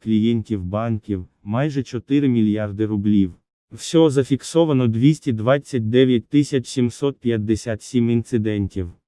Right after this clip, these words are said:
В цілому обсяг коштів, переведених без згоди росіян, склав мільярда рублів.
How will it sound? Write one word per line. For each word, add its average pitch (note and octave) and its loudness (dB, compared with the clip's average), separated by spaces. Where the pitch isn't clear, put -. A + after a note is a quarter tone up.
В - -20
цілому E3+ 2
обсяг C#3+ -4
коштів, C#3 -4
переведених A#2+ 0
без G#2+ 0
згоди A#2 0
росіян, B2 2
склав C3 -4
мільярда A#2+ 2
рублів. A2+ 2